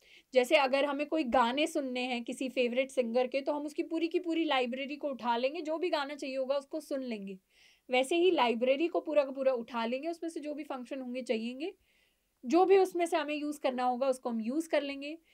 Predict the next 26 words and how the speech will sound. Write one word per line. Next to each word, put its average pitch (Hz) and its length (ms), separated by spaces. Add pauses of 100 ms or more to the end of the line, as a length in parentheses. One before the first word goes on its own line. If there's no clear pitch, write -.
(260)
ऐसे 285 240
ही 339 120
यहाँ 320 180
पर 320 140
scanner 269 420
के 302 120
अलावा 254 300
भी 254 140
बहुत 285 520
सारी 269 220
classes, 247 440
बहुत 214 300
सारे 226 320
useful 240 400
functions 262 400
होते 262 200
हैं 359 60
जिनको 339 240
हम 330 100
आगे 294 260
की 320 120
classes 262 420
में 254 160
देख 220 240
रहे 254 160
होंगे। 247 260